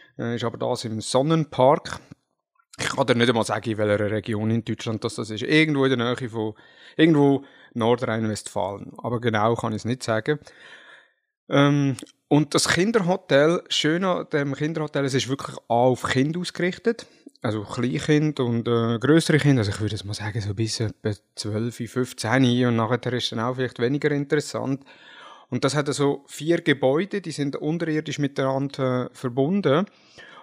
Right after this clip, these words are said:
Und dort ist, äh, schon so, dass eigentlich die ganz-, die ganze Verbindung ist ein riesen Labyrinth. Sie haben's aber so gelöst, dass der Happy, das ist der Clown dort in dem Hotel,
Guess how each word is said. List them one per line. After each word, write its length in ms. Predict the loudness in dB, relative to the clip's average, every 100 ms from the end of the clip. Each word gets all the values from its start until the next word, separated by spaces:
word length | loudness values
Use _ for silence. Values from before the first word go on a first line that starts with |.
| -2
Und 200 | -2 2
dort 200 | 0 2
ist, 260 | 4 4 2
äh, 360 | 0 0 -2 -4
schon 200 | -6 -4
so, 300 | -2 0 0
dass 200 | 2 0
eigentlich 300 | -2 -4 -4
die 140 | -6 -8
ganz-, 720 | -4 -2 0 -2 -4 -6 -12 _ _ _ _
die 60 | -2
ganze 560 | 0 2 0 2 2 2
Verbindung 640 | 0 2 2 0 0 -2 -6 -20 -20 -2
ist 140 | 2
ein 180 | 2 2
riesen 340 | 0 2 0 0 -4
Labyrinth. 720 | -4 -2 0 0 0 -2 -4
Sie 120 | 2
haben's 160 | 2 4
aber 220 | 2 2
so 260 | 2 2 2
gelöst, 520 | 2 4 2 -2 -6
dass 160 | -2
der 80 | -2
Happy, 420 | 2 2 0 -2
das 160 | 0 0
ist 160 | -2 -4
der 80 |
Clown 500 | -6 -2 2 2 0
dort 240 | -2 -4 -2
in 160 | -2
dem 220 | 4 4 6
Hotel, 540 | 4 4 4 6